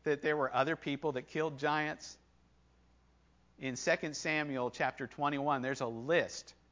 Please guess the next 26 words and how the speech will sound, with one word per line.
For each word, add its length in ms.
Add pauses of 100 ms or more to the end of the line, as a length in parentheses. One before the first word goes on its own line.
(180)
of 160
David's 400
men 400
who 100
killed 520 (360)
giants 640
related 480
to 120
Goliath 560
and 120
some 180
others. 300 (1400)
There 100
were 120
other 200
giant 380
killers 380
under 240
David. 460 (800)
No 200
one 140
had 340
dared, 520
except 320
for 80
David, 400